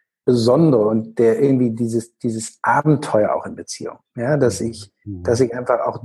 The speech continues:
Speaker 1: durch das Gegenüber, durch mein Gegenüber so viel mehr erfahre, entwickeln darf,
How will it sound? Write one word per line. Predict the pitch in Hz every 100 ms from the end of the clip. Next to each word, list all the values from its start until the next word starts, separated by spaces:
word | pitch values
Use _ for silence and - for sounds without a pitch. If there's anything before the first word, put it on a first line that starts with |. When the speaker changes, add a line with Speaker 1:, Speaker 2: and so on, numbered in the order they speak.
| -
Speaker 1:
durch | 180 208 214
das | - 135 -
Gegenüber, | 139 123 139 147
durch | 120 117
mein | 120 135 170 143
Gegenüber | 135 135 147 123 151 - _ _ -
so | 120 190
viel | 214 196 160
mehr | 147 143 147 160 139 127 - _ _ _ _ _ _ _ _ _ _ _ -
erfahre, | 131 127 - - 139 175 165 170 170
entwickeln | 170 127 135 160 165 151
darf, | 127 127 147 165 -